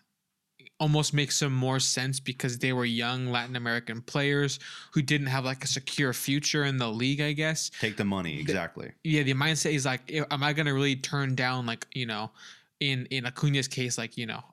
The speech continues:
Speaker 1: hundred million dollars for, you know,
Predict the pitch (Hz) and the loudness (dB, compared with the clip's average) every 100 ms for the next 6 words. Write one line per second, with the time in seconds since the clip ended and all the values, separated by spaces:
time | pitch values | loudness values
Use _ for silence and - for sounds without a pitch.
0 | - - 135 131 123 123 117 127 131 127 | -8 -4 -2 -2 -2 -2 0 2 2 2
1 | 117 117 - - - - - 123 117 117 | 0 -2 -6 -12 -18 -12 -2 0 2 0
2 | 113 107 - - - - 127 110 107 | 0 -4 -8 -20 -16 -6 -4 -2 -4